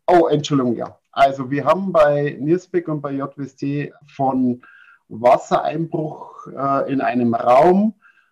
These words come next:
äh, Schneesturm blitzert in Washington, der Hurricane Harvey in Houston, wo wir getestet haben, mit einem kleinen Earthquake in Los Angeles, wo zum Schluss das Teleskop komplett zusammengebaut wurde.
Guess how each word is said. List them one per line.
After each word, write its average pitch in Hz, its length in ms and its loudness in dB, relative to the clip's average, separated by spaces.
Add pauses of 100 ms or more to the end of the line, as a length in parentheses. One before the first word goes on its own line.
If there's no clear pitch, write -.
(160)
äh, 135 260 -2
Schneesturm 170 920 2
blitzert 160 600 -2
in 135 240 -4
Washington, 220 920 -4 (600)
der 143 340 2
Hurricane 147 680 0
Harvey 165 520 4
in 151 560 -4
Houston, 202 640 -4
wo 165 180 -2
wir 151 120 -4
getestet 170 580 -10
haben, 175 600 -2 (360)
mit 160 180 0
einem 139 360 0
kleinen 143 600 0
Earthquake 147 720 -4
in 139 80 -4
Los 131 220 -8
Angeles, 165 520 -6
wo 139 160 -8
zum 135 220 -6
Schluss 147 320 -6
das - 380 -10
Teleskop 139 480 -4
komplett 127 340 -2
zusammengebaut 147 880 0
wurde. 143 380 2